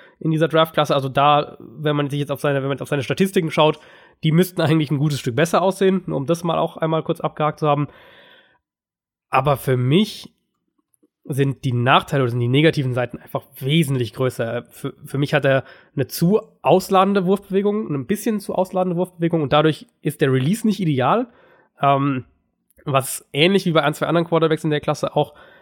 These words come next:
zusammen mit einer fehlenden Armstärke eben zu verspäteten Würfen vor allem führt. Und, und dann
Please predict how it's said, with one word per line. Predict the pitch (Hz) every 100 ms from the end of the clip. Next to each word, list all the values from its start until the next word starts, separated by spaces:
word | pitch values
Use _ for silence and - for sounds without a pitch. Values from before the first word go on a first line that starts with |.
| _
zusammen | - 131 151 165
mit | 170 170
einer | 156
fehlenden | - 143 139
Armstärke | 156 160 151 156
eben | 143 139
zu | - - 165 175 170 - _ _ _
verspäteten | - 131 - 151 151 151 139 127
Würfen | 120 196 226
vor | 196 190
allem | 185 196
führt. | - 196 240 190
Und, | - 139 131
und | - 139 127
dann | 139 147 143